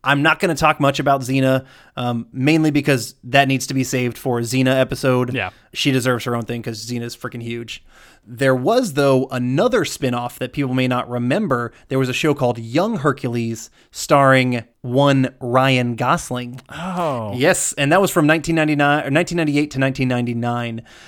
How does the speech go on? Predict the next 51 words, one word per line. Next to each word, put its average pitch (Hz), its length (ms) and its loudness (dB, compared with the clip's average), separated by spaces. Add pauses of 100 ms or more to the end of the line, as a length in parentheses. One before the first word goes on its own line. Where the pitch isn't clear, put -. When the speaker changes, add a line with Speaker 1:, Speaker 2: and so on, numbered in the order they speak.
(140)
Speaker 1:
And, 123 340 -2
uh, 123 160 4
yeah, 127 140 2
so - 140 -4
that, 139 400 -2
so 139 100 2
it 165 80 2
had 156 140 2
its 139 100 -4
own 151 160 4
little 131 160 2
spin-off. 123 320 -6
So - 80 -4
there 143 100 2
were 135 60 2
two 202 160 -2
spin-offs 120 320 -4
from 120 140 -10
this 120 160 -12
one. 120 120 -12
So, 123 140 -10
yeah, 120 240 -8
but 135 100 -4
not 180 200 0
everybody 170 320 0
remembers 135 400 0
that. 117 180 -10
Speaker 2:
I 156 140 2
was 185 140 2
aware 190 420 2
of 151 240 0
Young 139 240 0
Hercules. 123 600 -2
I 127 140 0
was 120 180 -4
not 143 320 0
aware 113 360 0
that 110 240 -4
it 113 160 -6
was 110 500 -6
a 110 160 -10
spin-off. - 800 -10 (300)
Speaker 1:
Yes, - 420 -12
yes, 123 200 -10
it 147 80 -8
was. 233 420 -8 (500)
Legendary 220 500 2
Journeys 165 540 0
stars, 127 520 -2 (200)
of 185 180 2
course, - 460 0